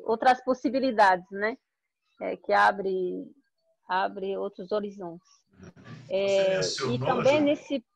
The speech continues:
Speaker 2: Não, perdão. Lá no, no, no início da entrevista, você falou que quando, quando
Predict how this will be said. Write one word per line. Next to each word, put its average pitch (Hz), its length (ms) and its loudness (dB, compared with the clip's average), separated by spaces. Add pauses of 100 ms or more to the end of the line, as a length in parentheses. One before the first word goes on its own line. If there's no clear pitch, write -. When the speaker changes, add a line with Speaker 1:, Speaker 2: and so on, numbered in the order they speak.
(520)
Speaker 2:
Não, 220 320 -10
perdão. 101 260 -6 (520)
Lá 113 180 2
no, 123 220 -2
no, 104 260 -6
no 95 140 -8
início 104 280 -4
da 107 80 -4
entrevista, 101 600 -2
você - 200 -4
falou 98 480 0
que - 160 -16
quando, 90 500 -8 (1040)
quando - 140 -14